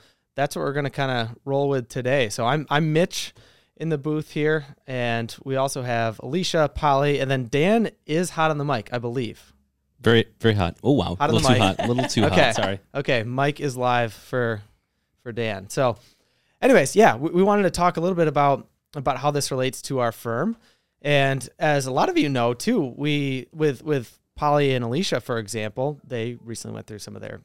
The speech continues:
Speaker 1: their testing and things like that. And all of us actually are, are career changers.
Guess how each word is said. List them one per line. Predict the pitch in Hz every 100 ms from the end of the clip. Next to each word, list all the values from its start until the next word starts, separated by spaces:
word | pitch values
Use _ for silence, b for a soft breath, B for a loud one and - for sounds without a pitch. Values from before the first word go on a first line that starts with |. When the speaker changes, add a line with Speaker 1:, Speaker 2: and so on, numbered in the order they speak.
| _
Speaker 1:
their | 123
testing | - 208 202 175 165
and | 151
things | 151 139
like | 131 131
that. | 135 123 127 123 -
And | 110 107 - _ _ _ _ _ _ _ -
all | 139 165
of |
us | 104 -
actually | 110 - 113
are, | 110 110
are | 117 110
career | - - 117
changers. | 131 110 104 110 110